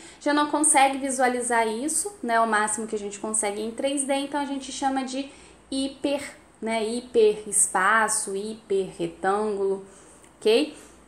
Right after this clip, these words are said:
Vamos imaginar aqui no nosso exemplo que a gente só tenha duas variáveis explicativas, dois atributos, né? O atributo x um e o atributo x dois. Então, o valor de x um varia desde aqui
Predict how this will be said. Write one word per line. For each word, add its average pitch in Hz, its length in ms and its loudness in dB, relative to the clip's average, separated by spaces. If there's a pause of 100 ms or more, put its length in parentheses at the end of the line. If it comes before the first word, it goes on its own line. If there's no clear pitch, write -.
(100)
Vamos 330 320 6
imaginar 311 520 6
aqui 269 160 -2
no 247 100 2
nosso 226 260 0
exemplo 269 340 0
que 294 100 -2
a 285 40 0
gente 285 280 -2
só 269 160 4
tenha 302 280 4
duas 311 340 4
variáveis 302 520 6
explicativas, 285 840 0
dois 247 240 2
atributos, 220 840 -2 (380)
né? 208 280 2 (960)
O 285 80 8
atributo 220 580 4
x 277 460 2
um 294 280 4 (300)
e 311 60 4
o 320 60 8
atributo 262 720 2 (240)
x 294 420 2
dois. 160 480 0 (280)
Então, 339 240 8
o - 20 2
valor 302 360 8
de 285 120 0
x 247 400 0
um 294 240 6
varia 240 500 6
desde 254 480 2
aqui 262 580 0